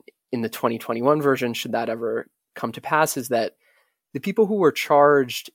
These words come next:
in the nineteen fifty-four case weren't just charged for the isolated incident and the planning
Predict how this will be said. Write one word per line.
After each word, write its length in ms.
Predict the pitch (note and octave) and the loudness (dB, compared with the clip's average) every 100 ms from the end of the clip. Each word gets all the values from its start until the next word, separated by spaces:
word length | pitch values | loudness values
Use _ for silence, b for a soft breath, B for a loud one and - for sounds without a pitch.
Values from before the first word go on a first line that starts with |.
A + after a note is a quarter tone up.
| _ | _
in 440 | B2 A#2 A2+ A2+ - | -4 -2 -2 -4 -6
the 100 | B2 | -6
nineteen 320 | A#2 A#2 A#2 | -2 -2 -4
fifty-four 500 | A#2+ A#2+ B2 - B2+ | -8 -8 -8 0 0
case 340 | A#2 A2+ G#2 - | 2 -2 -4 -8
weren't 440 | B2+ C3+ D3+ D#3 | -6 -2 -2 -2
just 280 | - B2 - | -6 -6 -6
charged 440 | - A#2 A2+ A2+ | -2 2 2 0
for 320 | - A#2+ A2 - _ _ _ | -4 -2 -2 -6 _ _ _
the 120 | C3+ - | -10 -2
isolated 680 | B2+ B2+ - C3 C3+ B2+ G#2+ A#2+ | 0 2 0 2 2 0 -2 -4
incident 560 | A2+ - A#2 A2+ A2 | -4 -2 2 2 0
and 160 | - A2+ | -4 -6
the 60 | A2+ | -6
planning 640 | - - A#2+ A#2 A#2+ A2+ | -8 -4 -2 0 -2 -2